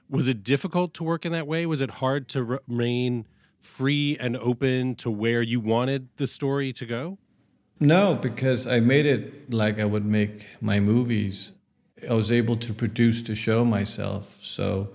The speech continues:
Speaker 2: we were a very, um, small unit in a way, a little satellite circling around the orbit. And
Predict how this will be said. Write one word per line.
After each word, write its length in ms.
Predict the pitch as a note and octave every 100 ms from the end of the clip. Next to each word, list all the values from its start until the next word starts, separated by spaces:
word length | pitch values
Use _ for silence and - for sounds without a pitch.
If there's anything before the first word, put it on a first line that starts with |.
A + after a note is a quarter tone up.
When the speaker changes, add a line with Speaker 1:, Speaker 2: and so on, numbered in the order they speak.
| - - - _
Speaker 2:
we 160 | B2+ G#2+
were 160 | G#2 G2+
a 60 |
very, 460 | F#2 G#2 G#2 G#2+ G2+
um, 420 | G2 F#2 F2+ G2
small 380 | - - G#2+ G#2
unit 500 | G2+ G#2 A#2+ G#2 -
in 140 | F#2+
a 80 | F#2+
way, 400 | F#2 F#2 F#2+ G2 F#2
a 100 | G2+
little 380 | G#2 G#2 F#2
satellite 880 | - - A2+ G#2+ A2 G2+ F#2 F#2 - - _ _ -
circling 680 | - A2 G#2+ G#2+ G2 G2
around 300 | G2 G2 G2
the 120 | G2
orbit. 500 | G2 G#2 G#2+ G#2 G2 - _ _ _ _ _ _ - - _ -
And 640 | A2 G#2 G#2+ G#2+ G#2+ -